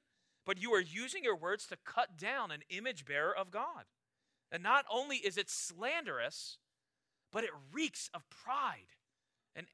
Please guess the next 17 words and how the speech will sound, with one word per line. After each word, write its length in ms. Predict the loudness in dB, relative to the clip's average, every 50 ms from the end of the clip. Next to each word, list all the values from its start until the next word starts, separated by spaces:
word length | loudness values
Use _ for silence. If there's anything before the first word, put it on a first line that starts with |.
| -4 2 4
arrogance 600 | 6 8 8 8 8 6 2 -12 -12 -10 -8 -6
and, 140 | -6 -4 -2 -4
and 120 | -4 -4
haughtiness. 960 | -6 -14 -12 -6 0 2 2 2 2 -2 -6 -8 -12 -12 -12 -12 -12 -14 -16 _ _ _ _ _ _ _ _ _ _ _ _ _ _ _ _ _ _ _ _ _ _ _ _ _ _ _ _ -10
And 100 | -8 -4
you 140 | -4 -2 2
know 220 | 4 6 6 6
as 120 | 6 4 6
well 220 | 6 6 8 8
as 100 | 6 6
I 200 | 6 6 6 6
do, 260 | 4 0 -2 0 0 -2
especially 800 | -2 -4 -4 -4 0 4 4 4 4 4 -2 0 2 2 2
in 80 | 4 2
the 120 | 2 2
upcoming 440 | 2 2 0 0 -4 -2 -2 -2 -4
year, 300 | 0 2 2 2 2 0